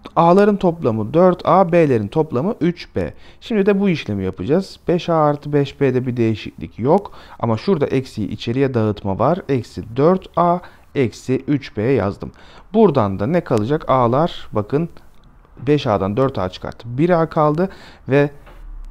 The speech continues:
beş B'den de üç B çıkarırsam iki B kalacaktı. Yani A artı iki B bulmuş oldum. Şimdi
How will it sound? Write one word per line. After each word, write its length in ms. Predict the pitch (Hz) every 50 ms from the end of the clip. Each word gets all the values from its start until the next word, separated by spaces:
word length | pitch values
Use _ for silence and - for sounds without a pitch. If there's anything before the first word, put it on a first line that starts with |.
| - - - -
beş 280 | 233 185 147 - - -
B'den 300 | 113 107 104 101 98 92
de 40 | -
üç 240 | 151 165 - -
B 120 | - 95 92
çıkarırsam 640 | - - - 143 113 95 98 - - 147 180 190 185 - -
iki 320 | 139 135 - - 101 117
B 180 | 127 151 160 139
kalacaktı. 540 | - 127 117 110 104 104 87 - - -
Yani 260 | 92 127 131 101 92 - -
A 60 | 120
artı 460 | 139 127 110 104 95 - - 180 185 - - - - - -
iki 280 | 123 117 - - 113
B 240 | 110 110 131 151 135
bulmuş 280 | 123 117 110 120 - -
oldum. 220 | 92 78 - - - - - - - - - - -
Şimdi 300 | - 220 202 190 202